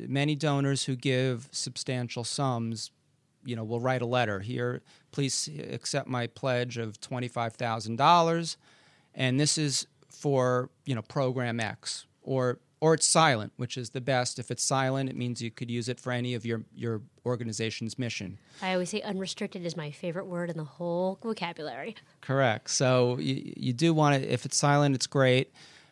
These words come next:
Speaker 1: but th-, that's the best support is a letter. Uh, and then that would be supported obviously by a, a check, which
Speaker 2: Mm-hmm.
Speaker 1: a copy of the check is great. So if they do not write a letter, a copy of the check i-, is, you know, st-, is the next best evidence.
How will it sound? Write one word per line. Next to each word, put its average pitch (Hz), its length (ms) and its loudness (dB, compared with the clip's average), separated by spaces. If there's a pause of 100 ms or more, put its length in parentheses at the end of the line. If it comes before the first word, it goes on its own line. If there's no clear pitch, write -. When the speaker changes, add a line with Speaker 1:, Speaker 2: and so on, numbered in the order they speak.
(120)
Speaker 1:
but 139 320 8 (120)
th-, 151 160 2
that's 170 280 6
the 180 80 2
best 147 300 6
support 135 500 -4
is 123 200 -2
a 127 40 0
letter. 120 400 2 (500)
Uh, 104 340 -2
and 127 160 4
then 131 160 6
that 127 180 2
would 127 160 0
be 123 160 2
supported 120 480 -2
obviously 120 280 0
by 113 240 0
a, 110 280 -2
a 113 100 -6
check, 113 480 0 (260)
which 131 240 -6
Speaker 2:
Mm-hmm. 147 80 -6
Speaker 1:
a - 20 -10
copy 123 380 0
of 104 60 -2
the 107 60 -4
check 135 400 2 (200)
is 127 200 -2
great. 127 300 4
So 135 140 2
if - 100 -4
they 135 140 2
do 135 180 2
not 139 280 4
write 139 220 8
a 160 60 2
letter, 160 440 6 (360)
a 127 80 -6
copy 143 400 2
of 135 60 4
the 127 60 0
check - 440 0 (340)
i-, - 60 -16
is, 127 480 -2 (460)
you 151 100 0
know, 117 100 2
st-, - 280 -2
is 113 140 0
the 123 80 0
next 127 280 2
best 113 320 2
evidence. 104 580 -4